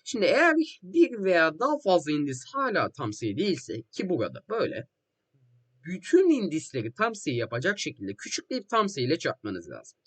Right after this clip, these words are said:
Zaten kırılım noktası bu. İşin zor tarafı bu. Sizi zorlayacak kısım burası. Buradaki metot zaten belli. O tam sayıyı bulmak. Tabii mesela burada yirmi beş ve elli, dört ile çarparsam elliyi tam sayı eder.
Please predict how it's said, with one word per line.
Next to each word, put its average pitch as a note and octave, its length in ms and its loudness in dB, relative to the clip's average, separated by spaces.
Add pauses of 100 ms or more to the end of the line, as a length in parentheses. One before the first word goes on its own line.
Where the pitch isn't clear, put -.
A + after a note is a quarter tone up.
(180)
Zaten D#3 280 0
kırılım C3 360 -2
noktası G2 380 -8
bu. - 140 -18 (340)
İşin C4 200 0
zor A3 260 2
tarafı G#2 340 -8
bu. C3 80 -18
Sizi G3 240 -6
zorlayacak E3+ 680 0
kısım A#3+ 360 -4
burası. C3 360 -4 (100)
Buradaki F#3+ 500 -4
metot E3+ 320 2
zaten F3+ 400 0
belli. A2+ 340 -2
O B3+ 140 4
tam G#3 220 0
sayıyı F#3 360 -2
bulmak. D3 300 -4 (760)
Tabii A#3+ 180 0
mesela F3 560 4
burada F3+ 640 0 (240)
yirmi G3+ 360 0
beş - 440 2
ve F3 340 4
elli, F3+ 560 2 (800)
dört B3+ 260 8
ile E3+ 100 0
çarparsam E3 680 0
elliyi G#3 440 -4 (180)
tam B3+ 200 0
sayı F3 220 4
eder. F#3 240 4